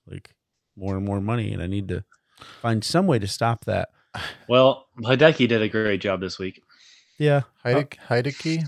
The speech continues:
Speaker 1: I was gonna, I was gonna touch on that when we get there. Good, good work for him. <clears throat> Uh, you like Ian Poulter, huh?
Speaker 3: Yeah, man.
Speaker 1: Yeah.
Speaker 3: Love Ian Poulter.
Speaker 1: You might have
Speaker 2: Me
Speaker 1: to,
Speaker 2: too.
Speaker 1: might have to watch him in a different league here.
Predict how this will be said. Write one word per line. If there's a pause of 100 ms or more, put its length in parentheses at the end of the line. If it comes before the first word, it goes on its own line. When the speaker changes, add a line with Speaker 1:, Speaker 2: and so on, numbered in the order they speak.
Speaker 1:
I
was
gonna,
I
was
gonna
touch
on
that
when
we
get
there. (760)
Good, (120)
good
work
for
him. (1300)
<clears throat>
Uh,
you
like
Ian
Poulter,
huh? (680)
Speaker 3:
Yeah,
man. (100)
Speaker 1:
Yeah.
Speaker 3:
Love
Ian
Poulter. (200)
Speaker 1:
You
might
have
Speaker 2:
Me
Speaker 1:
to,
Speaker 2:
too.
Speaker 1:
might
have
to
watch
him
in
a
different
league
here.